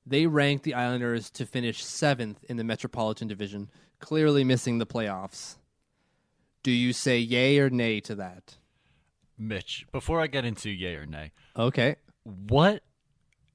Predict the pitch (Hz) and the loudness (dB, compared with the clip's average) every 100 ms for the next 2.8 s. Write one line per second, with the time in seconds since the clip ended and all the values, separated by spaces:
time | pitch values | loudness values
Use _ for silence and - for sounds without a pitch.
0 | _ _ _ _ - - - 135 139 147 | _ _ _ _ -14 -12 -6 -4 -2 -4
1 | 131 135 147 143 - 131 131 113 - 98 | -2 -2 -2 -2 -6 -6 -4 -6 -4 -4
2 | 90 85 85 98 101 104 107 107 | -4 -4 -4 -4 -4 0 0 0